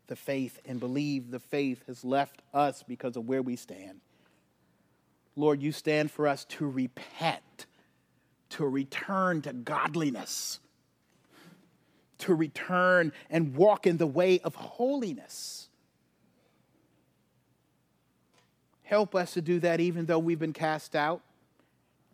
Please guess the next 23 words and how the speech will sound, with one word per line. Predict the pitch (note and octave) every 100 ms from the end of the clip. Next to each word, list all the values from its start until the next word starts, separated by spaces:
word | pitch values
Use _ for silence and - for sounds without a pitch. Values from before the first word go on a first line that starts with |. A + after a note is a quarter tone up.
| _
Lord, | F#3+ F#3+
Holy | F3+ G#3 G#3+ G#3+
Spirit, | - G3+ G3+ F#3+ D3 _ _ _
come | - - G#3+ G#3+ F3 D#3+
even | F3 F#3+ G3
though | F#3+ F#3+
we've | F3 E3+
been | F3+ F3
feeling | - G#3 F#3+ D#3+
downcast. | C3+ C#3+ D3+ D3+ D3+ C3+ C3 - - - _ _ _ _ _ _ _ _ _ _ _ _ _ _ _ _ -
Lord, | D3+ E3+ F#3+
we | E3 F#3+
thank | F3+ F3+ F3+
you | C#3+ B2+ _ _ _ _ _ _ _ _ _ _ _ _ _ -
that | C#3+ F3
you | E3 F3
came | F3+ - - G3 G3 F3 A#2 F#2+ _ _ _ -
into | F3+ F#3+ G#3
the | F3+
world | D#3 F3 F#3 E3
as | D3
a | C#3+
man, | D3 F#3+ A#3